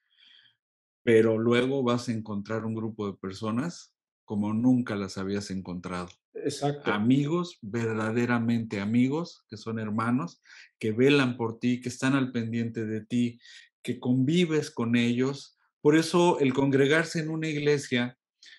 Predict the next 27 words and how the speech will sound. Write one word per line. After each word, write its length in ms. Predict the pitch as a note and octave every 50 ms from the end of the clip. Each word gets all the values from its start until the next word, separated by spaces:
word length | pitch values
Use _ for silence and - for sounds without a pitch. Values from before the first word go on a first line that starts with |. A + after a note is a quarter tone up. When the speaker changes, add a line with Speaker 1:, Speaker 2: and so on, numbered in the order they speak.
| _ _ _
Speaker 1:
no 140 | - C#3+ D#3+
es 80 | E3 E3+
nada 260 | E3+ E3 E3 E3 D#3
más 300 | D3+ D3 D3 C#3+ C#3+ -
ir 180 | D3+ D3+ C#3+
a 60 | C#3+ C3+
escuchar 460 | C3 - - C3 B2 - C#3 C3 C3
el 100 | C3+ B2
sermón. 560 | - C3+ B2 B2 C3 C3+ C#3 C#3 B2+ - - _ _ _ _ _ _ _ _ _ _ _ _ _ _ _ _
El 80 | - A#2+
congregarse 560 | - C3+ C3 B2 C3 C3+ D#3 E3+ F3+ - G3
en 80 | F#3 F3+
una 120 | F#3 F#3
iglesia 400 | F3 D#3 D3 D3 C#3+ C#3+ - D3 C#3
implica 840 | C3+ C3 B2+ - D3+ D3+ F3 F3 E3+ - C3 B2+ C#3 D#3 E3+ _ _ _ _ _ _ _ _ _ _ _ _ _ _ -
estar 640 | A#2 A#2 - - - D#3 D3+ D#3 D#3+ D#3+ D#3 C3+ -
en 300 | B2+ C3+ C3+ C3 B2 B2+
comunión 840 | B2 C#3 C3 C3 B2+ B2+ C3 B2+ C3 C#3 C#3+ D3 E3+ F3+ F3+ F#3 F#3 -
con 200 | - C#3+ C3+ B2+
los 200 | A#2+ A#2+ A#2 A#2
demás 460 | B2+ B2 B2 C3+ C#3 D3 D3 C#3+ -
cristianos, 840 | - D3 C3+ C3 C3 - - C#3 B2+ A#2 G#2+ G#2 G#2 G#2+ - - _ _ _ _ _ _ _ _ _
que 160 | - B2 A#2+
nos 360 | A2+ A2+ A2+ A2+ A2 - -
permite 880 | - A#2 A#2 A#2+ A#2+ C3+ C#3+ D3 C#3 C3 C3 D#3+ E3 D#3+ D#3 - - B2
exhortarnos, 1040 | A2+ - - A#2 A2 G#2+ G#2+ - A#2+ A#2+ A#2+ A#2 A2 A2 A2+ A#2 A#2 A2+ A2+ - -
alentarnos, 1120 | G#2 G2 G2 F#2+ F#2+ G2+ G#2 G2+ - B2 B2 A#2+ A2+ A2 A2 A2+ A#2 A#2 A2+ A2+ -